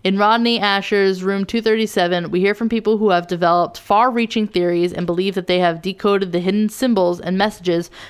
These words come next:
buried in the late director's film. Carefully examining The Shining inside and out,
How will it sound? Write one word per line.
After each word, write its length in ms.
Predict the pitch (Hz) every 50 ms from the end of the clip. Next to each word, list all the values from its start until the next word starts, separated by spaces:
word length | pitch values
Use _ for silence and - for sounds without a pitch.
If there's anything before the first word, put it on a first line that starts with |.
| - _ -
buried 340 | 196 202 214 214 220 214
in 100 | 202 196
the 80 | 185 185
late 220 | 185 185 180 180
director's 440 | 175 170 170 165 165 - - 156 -
film. 380 | - - 185 170 143 - - - - _ _ - - - - - - - -
Carefully 400 | - 214 208 208 - 254 262 247
examining 480 | 220 196 214 196 196 202 202 208 202
The 60 | 196
Shining 420 | 185 - 202 170 170 170 170 175 170
inside 420 | 151 165 175 - - 202 208 208
and 100 | 214 208
out, 320 | 185 170 170 165 - -